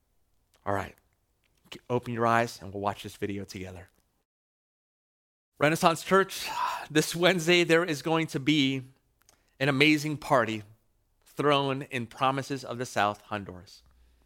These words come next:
And guess what? The guest of honor at this party will be the most vulnerable children in that region. This Wednesday,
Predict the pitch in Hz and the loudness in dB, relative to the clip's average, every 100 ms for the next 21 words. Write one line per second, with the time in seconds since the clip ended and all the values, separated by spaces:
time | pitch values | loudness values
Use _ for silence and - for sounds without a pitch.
0 | _ _ - 127 151 - 202 175 - _ | _ _ -6 0 0 2 2 2 -2 _
1 | _ _ _ _ _ _ _ _ _ _ | _ _ _ _ _ _ _ _ _ _
2 | - - 135 123 165 165 - - - - | -12 -6 -2 2 2 0 -6 -14 -20 -20
3 | - - 123 131 139 147 120 - 135 - | -4 2 4 4 4 6 4 2 -4 0
4 | 123 120 117 117 123 113 113 117 117 131 | 0 2 2 0 0 0 -2 -4 -4 -2
5 | 147 147 143 - 120 95 95 110 _ _ | 0 0 -2 -4 -6 -6 -10 -12 _ _
6 | _ - - _ _ _ - 139 123 120 | _ -20 -20 _ _ _ 0 0 2 2
7 | 107 107 95 87 - _ _ _ _ _ | 0 -4 -6 -12 -18 _ _ _ _ _
8 | _ _ _ _ _ 160 196 - 147 190 | _ _ _ _ _ 2 2 0 0 0
9 | 185 117 110 101 117 | 0 0 0 0 -4